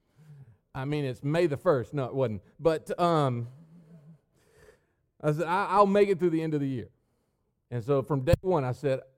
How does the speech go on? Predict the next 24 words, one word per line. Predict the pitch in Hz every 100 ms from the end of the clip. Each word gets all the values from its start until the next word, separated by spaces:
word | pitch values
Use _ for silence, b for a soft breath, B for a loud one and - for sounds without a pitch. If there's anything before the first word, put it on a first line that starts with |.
| _ -
"All | 185
I | 190
have | 175 143
is | 127
the |
do-right | 127 147 120 101
rule. | 101 92 _ _ _ _ _ _ -
Just | 185 143
do, | 170 -
if | 160 131
you | 269 311
do | 320 311
right, | 302 277 226 208 202 _ _ b b b b b b -
then | 117 135
we're | 143
gonna | 151 147
be | 139
all | 135 120
right." | 98 - _ _ _ _ _ _ _ _ _ _ _ _ _ _ _ _ _ _ _ _ 175
How |
fast | 175 185 147 131
do | -
you | 135
think | 131 143 131